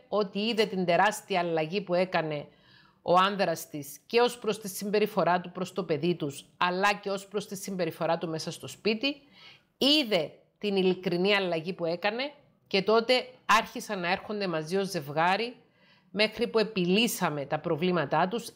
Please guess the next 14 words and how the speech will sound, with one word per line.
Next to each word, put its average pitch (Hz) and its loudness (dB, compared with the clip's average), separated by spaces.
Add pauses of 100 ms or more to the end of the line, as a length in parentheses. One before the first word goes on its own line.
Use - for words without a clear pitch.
Έκανε 226 2
και - -10
η - -20
κοπέλα 175 -2
τότε 175 -2
προσωπική 156 -6
ψυχοθεραπεία 180 0
για 185 2
να 190 0
ξεπεράσει 196 4
το 180 -4
τραύμα 180 0
της 185 -6
απιστίας, 190 0